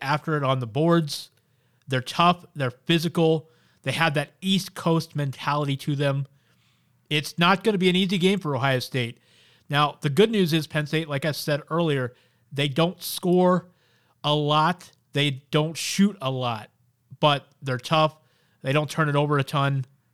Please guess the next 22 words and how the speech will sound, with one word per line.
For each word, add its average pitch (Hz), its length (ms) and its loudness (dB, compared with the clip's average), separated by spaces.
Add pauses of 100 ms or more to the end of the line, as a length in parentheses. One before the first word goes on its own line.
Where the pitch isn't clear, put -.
(160)
typically, 147 640 -2 (560)
and 135 440 0
they're 139 240 -2
a 139 40 -2
really 139 200 0
good 135 120 -2
rebounding 127 500 -4
and 135 180 -6
defensive 127 400 -4
team. 120 320 -4
So 123 300 -4 (380)
Ohio 160 280 2
State 220 200 0
has 196 220 0
its 202 120 -6
hands 220 240 -2
full. 120 320 -4 (440)
Um, 135 340 0
this 139 180 -4
is 151 60 -6
a 156 60 0
game 160 400 0